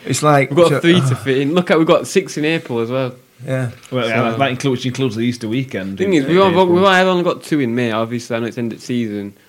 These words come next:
Speaker 2: but you can always just add them on at end of season.
Speaker 3: You can't add them on at the end of season. There's gotta be a final date. Uh, the, what you could do is put a game before. So at the minute we're playing Blackburn, then Cardiff, which Mick can't see 'cause it's round the corner from him.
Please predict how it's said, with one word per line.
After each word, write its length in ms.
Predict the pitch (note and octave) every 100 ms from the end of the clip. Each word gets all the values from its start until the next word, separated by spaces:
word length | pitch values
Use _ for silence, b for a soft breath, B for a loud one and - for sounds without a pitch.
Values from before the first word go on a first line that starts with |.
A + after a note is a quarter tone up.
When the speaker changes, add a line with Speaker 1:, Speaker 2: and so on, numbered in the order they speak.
| b b -
Speaker 2:
but 220 | A#2 - -
you 80 |
can 180 | - D#3+
always 200 | D3+ B2+
just 140 | A#2+ C#3
add 80 |
them 100 | C3
on 120 | B2 A#2+
at 60 |
end 140 | G#2+ G#2
of 80 |
season. 460 | - A#2 A2 G2+ G2+
Speaker 3:
You 80 | A#2+
can't 200 | A#2+ E3+
add 140 | D#3 C#3+
them 80 | D3
on 120 | C3
at 80 | F#2+
the 60 |
end 120 | G#2+
of 60 | G#2+
season. 440 | - G#2+ G#2 G2+ G2 B B
There's 100 | A#2
gotta 180 | G#2+ A#2
be 60 | A#2
a 60 |
final 400 | G#2+ - A#2 A2
date. 520 | G#2+ A2+ G#2 F#2 - - _ -
Uh, 380 | G2+ G2 G2 G2
the, 320 | G#2+ A2 G#2
what 100 | A2+
you 100 | A#2+
could 340 | - - C3
do 340 | A2 G#2 A#2 - _ _
is 120 | A2
put 200 | - -
a 40 | G#2+
game 440 | A#2 G#2+ G#2+ G#2 - G#2+
before. 600 | A2+ - - A#2 G#2 G2 - - - _ _ b b b
So 200 | - A#2+
at 60 |
the 60 | C3+
minute 200 | D3+ C3+
we're 80 | A#2
playing 220 | B2 A2
Blackburn, 440 | A#2+ - G#2 A2
then 160 | G#2 G#2
Cardiff, 500 | - A2+ G2+ G2 F#2+
which 100 | F#2
Mick 160 | A2+ -
can't 220 | - F#2+
see 120 | - F#2+
'cause 80 | F2+
it's 80 |
round 180 | G#2 F2+
the 40 | E2
corner 280 | G2+ F#2
from 140 | E2+ E2+
him. 120 | F2